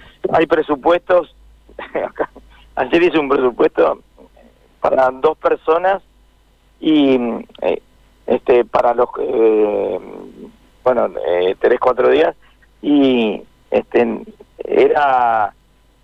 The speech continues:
mucho menor, eran, eh, cinco mil pesos menores a los que cobraba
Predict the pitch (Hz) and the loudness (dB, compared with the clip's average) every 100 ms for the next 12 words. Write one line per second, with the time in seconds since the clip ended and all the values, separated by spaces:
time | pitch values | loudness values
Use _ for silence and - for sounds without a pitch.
0 | _ 135 160 185 180 160 151 180 214 220 | _ -6 -4 0 0 0 0 0 -2 -6
1 | _ _ _ _ _ _ _ 139 131 120 | _ _ _ _ _ _ _ 0 0 -2
2 | - - - 65 73 - 127 123 135 165 | -10 -12 -10 -10 -10 -12 -10 -4 -2 -2
3 | 175 160 151 139 147 170 143 117 113 - | 0 0 0 0 0 0 -2 -2 -6 -10
4 | - - 151 127 131 135 120 104 - | -6 -4 0 2 2 2 0 -2 -6